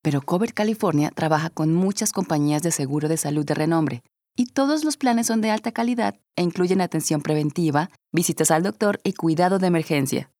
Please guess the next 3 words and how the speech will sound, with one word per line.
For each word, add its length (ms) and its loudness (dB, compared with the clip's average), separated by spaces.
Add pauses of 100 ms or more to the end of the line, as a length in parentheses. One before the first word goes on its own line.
(840)
<laughs> 840 0 (400)
Uy, 280 4
no. 420 2